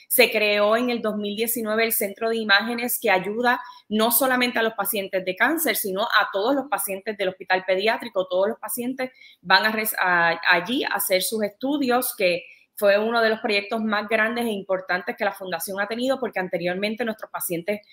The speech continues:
pediátricos tenían que ir a sem a hacer fila con el resto de la comunidad de, de pacientes adultos y era, pues, incómodo porque nuestros pacientes tienen que entrar pro-, en mucha-, en muchas ocasiones para estos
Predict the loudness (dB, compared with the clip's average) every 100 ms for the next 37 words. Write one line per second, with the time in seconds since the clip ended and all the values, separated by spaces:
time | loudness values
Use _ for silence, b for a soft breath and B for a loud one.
0 | _ 2 4 4 2 0 -4 -4 0 0
1 | 0 0 0 2 2 2 0 -2 -6 _
2 | _ _ 2 4 4 2 0 0 4 4
3 | 2 2 2 4 4 4 2 2 4 2
4 | -2 -2 2 4 4 4 4 4 0 -2
5 | -2 -2 -2 -2 0 0 0 2 2 0
6 | 0 -2 -2 B B 4 6 6 4 0
7 | -2 0 2 4 2 -2 -4 -6 -6 -6
8 | -4 -2 -2 -4 -4 -4 -6 -2 0 -2
9 | -4 -4 -4 -4 -2 0 0 -2 -4 -4
10 | -2 -2 -2 -2 -2 -2 -2 -2 -2